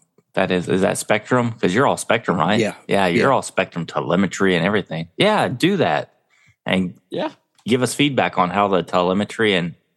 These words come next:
Speaker 1: fly by milliamps and how you figure that out.
Speaker 2: So that was my plan.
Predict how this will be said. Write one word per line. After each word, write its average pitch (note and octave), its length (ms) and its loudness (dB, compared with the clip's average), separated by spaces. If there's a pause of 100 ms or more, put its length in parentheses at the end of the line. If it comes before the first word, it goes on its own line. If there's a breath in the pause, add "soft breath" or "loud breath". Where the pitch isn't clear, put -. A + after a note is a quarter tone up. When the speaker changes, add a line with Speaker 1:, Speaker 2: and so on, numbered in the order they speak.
Speaker 1:
fly G2 160 2
by F#2+ 120 2
milliamps G#2+ 680 0
and E2+ 100 -8
how F2+ 80 -4
you F#2 140 -2
figure F#2+ 260 -2
that F2+ 240 -2
out. G2+ 300 0 (1400)
Speaker 2:
So - 340 -4
that F3 180 2
was D#3 160 0
my A#2+ 120 2
plan. F#2 420 -2